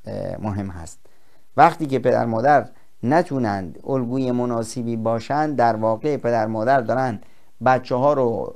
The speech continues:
هل می‌دن به سوی، اه، به اصطلاح در-، درهٔ فلاکت. وقتی که شما الگوی مناسبی نشدید، اون وقت بچه از شما و از همهٔ ارزش‌هایی که برای شما مهم هست،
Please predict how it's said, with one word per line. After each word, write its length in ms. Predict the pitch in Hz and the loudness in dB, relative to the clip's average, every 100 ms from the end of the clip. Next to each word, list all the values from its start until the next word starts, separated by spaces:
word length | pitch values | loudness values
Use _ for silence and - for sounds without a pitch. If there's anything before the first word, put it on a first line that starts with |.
| - - - - | -14 -18 -18 8
هل 220 | 165 208 | 12 12
می‌دن 520 | 196 190 175 185 190 - - - - - | 12 8 8 8 6 0 -12 -20 -18 -8
به 140 | 113 | -4
سوی، 600 | 127 147 170 160 165 160 - - - | -2 -2 0 4 4 2 -4 -14 -8
اه، 160 | 113 113 | -2 -2
به 80 | 107 | -2
اصطلاح 500 | 113 123 131 135 - - | -2 2 2 2 0 -2
در-، 280 | 110 113 - 107 104 | 2 2 2 -6 -2
درهٔ 360 | 107 107 113 113 | 2 2 2 0
فلاکت. 480 | 92 90 85 82 82 - - - - - | -2 -6 -6 -10 -12 -16 -18 -18 -14 -4
وقتی 260 | 107 113 | -4 -2
که 80 | 131 | -6
شما 360 | 156 127 156 143 | -4 0 2 2
الگوی 380 | 127 120 127 123 | 0 0 0 0
مناسبی 540 | 123 120 120 123 120 | 0 -4 -6 -6 -4
نشدید، 680 | 117 123 123 120 127 175 185 - - | -2 -2 -2 -4 -2 -4 -6 -12 -6
اون 220 | 143 143 | -2 4
وقت 240 | 156 156 | 6 6
بچه 400 | 127 123 127 - | 4 0 2 2
از 180 | 143 123 | 2 0
شما 520 | 120 - 135 165 175 - - - | -2 -2 2 2 0 -4 -16 2
و 80 | 135 | 6
از 240 | 143 131 | 6 4
همهٔ 420 | 120 156 226 185 | 0 0 2 2
ارزش‌هایی 720 | 143 147 135 135 135 190 190 | 4 2 0 -2 0 2 2
که 140 | 143 135 | 0 0
برای 380 | 131 131 127 123 | 2 0 0 -2
شما 320 | 123 123 127 | -2 -2 -2
مهم 340 | 123 120 131 | -2 -2 -2
هست، 300 | 117 170 - | 2 2 0